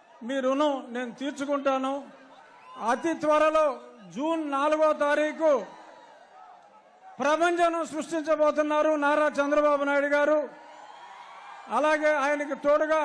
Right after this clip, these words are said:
పవన్ కళ్యాణ్ గారు, పైన నరేంద్ర మోడీ గారు.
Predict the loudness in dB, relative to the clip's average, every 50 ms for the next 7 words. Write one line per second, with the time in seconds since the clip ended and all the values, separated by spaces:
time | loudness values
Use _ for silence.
0 | 0 -4 -6 -14 -14 -8 -4 -2 0 0 -2 -2 0 0 0 2 2 2 2 2
1 | 0 0 0 2 2 2 2 2 0 -2 -4 -6 -2 -2 0 2 2 2 2 2
2 | -2 -4 -12 -20 -20 -20 -20 -20 -20 -20 -20 -20 -20 -20 -14 -8 -2 0 0 2
3 | 4 2 2 2 2 2 2 2 4 4 4 4 4 2 2 2 2 2 2 4
4 | 2 2 0 -2 -8 -16 -20